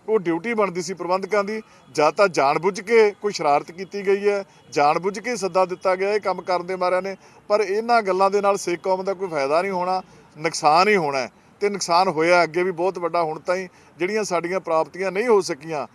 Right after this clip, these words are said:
ਜਿਹੜੀਆਂ ਅਸੀਂ ਚਾਹੁੰਦੇ ਹਾਂ ਸਾਰੀਆਂ, ਜਿਹੜੀਆਂ ਕਿ ਜਾਇਜ਼ ਗੱਲਾਂ ਨੇ ਸਿੱਖ ਕੌਮ ਦੀਆਂ, ਕੁਛ ਜਾਂ ਪੰਜਾਬ ਦੀਆਂ ਕੁਛ ਗੱਲਾਂ ਨੇ, ਕੁਛ ਸਿੱਖ ਕੌਮ ਦੀਆਂ ਗੱਲਾਂ ਨੇ, ਜਾਇਜ਼ ਗੱਲਾਂ ਨੇ।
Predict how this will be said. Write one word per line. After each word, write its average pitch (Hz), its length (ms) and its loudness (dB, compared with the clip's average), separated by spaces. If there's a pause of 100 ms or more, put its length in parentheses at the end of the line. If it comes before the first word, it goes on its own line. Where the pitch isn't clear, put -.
(240)
ਜਿਹੜੀਆਂ 180 320 -2
ਅਸੀਂ 185 160 -4
ਚਾਹੁੰਦੇ 208 320 -2
ਹਾਂ 196 80 -2
ਸਾਰੀਆਂ, 160 380 -2
ਜਿਹੜੀਆਂ 196 280 -4
ਕਿ 196 180 0 (340)
ਜਾਇਜ਼ 170 320 6
ਗੱਲਾਂ 190 300 4
ਨੇ 185 100 -2
ਸਿੱਖ 170 220 -6
ਕੌਮ 165 240 -2
ਦੀਆਂ, 160 160 -8
ਕੁਛ 160 180 -8
ਜਾਂ 165 160 -2 (340)
ਪੰਜਾਬ 170 380 6
ਦੀਆਂ 175 180 -4
ਕੁਛ 170 180 -8
ਗੱਲਾਂ 170 300 0
ਨੇ, 175 100 -6
ਕੁਛ 165 220 -10
ਸਿੱਖ 151 180 -12
ਕੌਮ 170 220 -4
ਦੀਆਂ 175 160 -8
ਗੱਲਾਂ 170 280 -2
ਨੇ, 170 140 -10 (280)
ਜਾਇਜ਼ 156 360 6
ਗੱਲਾਂ 185 300 4
ਨੇ। 156 180 -4